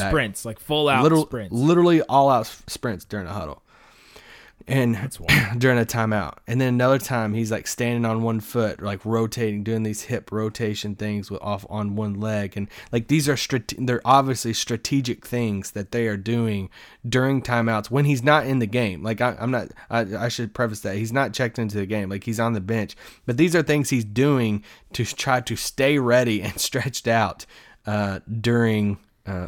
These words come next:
Speaker 1: during the game so that he can actually, um, you know, play whenever he gets in there. And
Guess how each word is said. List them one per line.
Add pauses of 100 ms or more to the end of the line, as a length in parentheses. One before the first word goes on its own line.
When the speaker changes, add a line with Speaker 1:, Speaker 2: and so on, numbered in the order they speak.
(160)
Speaker 1:
during
the
game
so
that
he
can (360)
actually,
um, (140)
you
know,
play
whenever
he
gets
in
there.
And